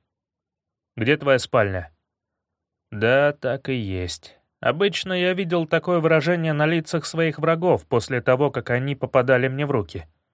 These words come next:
Ария кивнула на дверь справа, и я подтолкнул её в этом направлении, стараясь не обращать внимания на то, как она задрожала от моего прикосновения. Меня это уже начинало всерьёз бесить.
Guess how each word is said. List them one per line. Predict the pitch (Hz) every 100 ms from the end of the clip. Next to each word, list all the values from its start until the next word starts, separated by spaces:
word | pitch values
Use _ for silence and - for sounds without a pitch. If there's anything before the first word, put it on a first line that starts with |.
| _ _ _ _ _ _ _ _
Ария | 120 160 180 180
кивнула | 165 160 147 160 165 165
на | 151 139
дверь | 123 151
справа, | 139 - 123 139 165 160
и | 151
я | 131 156
подтолкнул | - 156 - 143 123 131 156 160
её | 160 160
в | 131
этом | 135 143 139
направлении, | 143 160 151 123 95 92
стараясь | 90 - 147 147 139 -
не | 135
обращать | 131 147 - 139 104
внимания | 101 110 117 110 110
на | 113
то, | 113 170 - _ _ _
как | 208 185
она | 170 147
задрожала | 127 135 135 127 120 160 147
от | 131 143
моего | 135 131
прикосновения. | 127 127 131 - 147 127 92 87 80 78 _ _ _ _ _ _ _ _
Меня | 113 104 127 180
это | 175 180
уже | 160 175
начинало | 170 165 180 165 160 165
всерьёз | 160 185 165 147 127
бесить. | 143 143 123 92 -